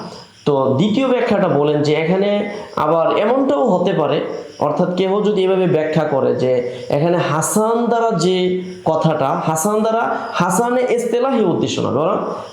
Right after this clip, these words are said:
হুসনুল মানা আল লুগাবি উদ্দেশ্য, "ওহুয়াল্লাযী তামিলু ইলাইহিল কলবু",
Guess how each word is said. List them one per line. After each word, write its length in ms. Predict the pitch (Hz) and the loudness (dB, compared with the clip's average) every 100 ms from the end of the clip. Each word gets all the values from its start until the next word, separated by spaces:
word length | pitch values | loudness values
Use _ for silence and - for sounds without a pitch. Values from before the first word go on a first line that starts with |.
| - - 214 | -20 -4 0
হুসনুল 420 | 220 220 240 208 | 0 0 0 2
মানা 400 | 175 202 233 240 | 2 0 0 0
আল 120 | 214 | 0
লুগাবি 440 | 190 165 175 156 | 2 2 2 2
উদ্দেশ্য, 480 | 147 110 120 107 - - - - - - - - - - - - | 0 0 -2 -2 -4 -8 -14 -20 -20 -20 -20 -20 -20 -20 -6 0
"ওহুয়াল্লাযী 680 | 156 165 170 156 151 147 143 | 2 2 2 2 2 0 0
তামিলু 380 | 156 151 165 156 | 0 2 2 2
ইলাইহিল 420 | 151 147 143 135 | 2 2 2 0
কলবু", 560 | 143 151 143 143 - | 0 0 0 -2 -4